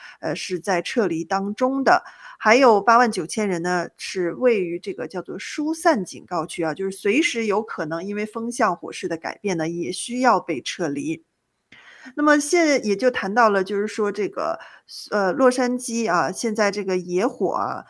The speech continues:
可以说是，呃，不光是一开始的来势汹汹，现在它的控制啊，也是非常的困难，具有挑战。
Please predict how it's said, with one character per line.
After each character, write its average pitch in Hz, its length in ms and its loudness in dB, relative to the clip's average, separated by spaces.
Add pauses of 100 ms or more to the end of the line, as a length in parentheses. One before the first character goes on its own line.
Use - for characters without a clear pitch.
(240)
可 - 80 -2
以 208 180 -2
说 214 240 0
是， 202 460 -4 (760)
呃， 190 300 0
不 294 160 -2
光 294 240 6
是 233 320 2
一 285 100 -2
开 294 220 2
始 262 160 -2
的 180 100 0
来 170 220 2
势 233 240 -2
汹 226 280 0
汹， 220 200 -2
现 233 260 0
在 220 220 4
它 233 240 -2
的 185 380 0
控 311 460 -6
制 180 200 -6
啊， 160 200 -2
也 160 160 -6
是 208 240 -2
非 262 400 4
常 165 320 -8
的 175 200 2
困 277 380 2
难， 156 260 -2
具 - 160 -10
有 175 160 0
挑 - 280 -10
战。 196 280 -2